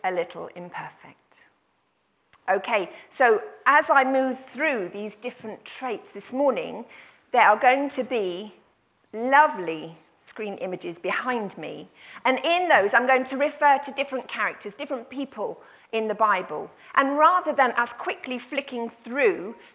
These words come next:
to every passage, there's going to be a, um, a book of the Bible where you can find out more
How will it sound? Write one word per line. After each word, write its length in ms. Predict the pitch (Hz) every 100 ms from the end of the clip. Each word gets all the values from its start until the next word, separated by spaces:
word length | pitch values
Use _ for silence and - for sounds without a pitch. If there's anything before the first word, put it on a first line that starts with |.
| -
to 180 | -
every 360 | 277 247 202 226
passage, 720 | - 269 - - 156 - - - -
there's 200 | 269 285
going 300 | 311 330 294
to 100 | 285
be 500 | 220 285 208 175 175 -
a, 400 | 190 190 185 185 - - -
um, 280 | - 185 -
a 80 | 208
book 240 | - 403
of 120 | 320 247
the 80 |
Bible 360 | 220 208 185 196
where 180 | 202 233
you 240 | 220 220
can 200 | 220 208
find 520 | 185 - 226 214 214
out 260 | 208 185 -
more 460 | 214 220 170 151